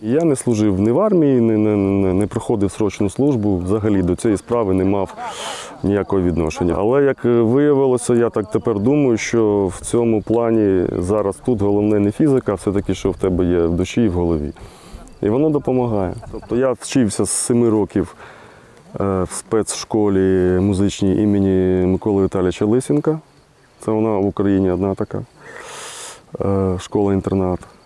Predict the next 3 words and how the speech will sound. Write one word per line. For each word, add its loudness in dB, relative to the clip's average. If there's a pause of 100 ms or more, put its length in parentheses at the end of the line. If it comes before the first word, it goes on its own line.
(1500)
Після 0
того 0
консерваторія, 0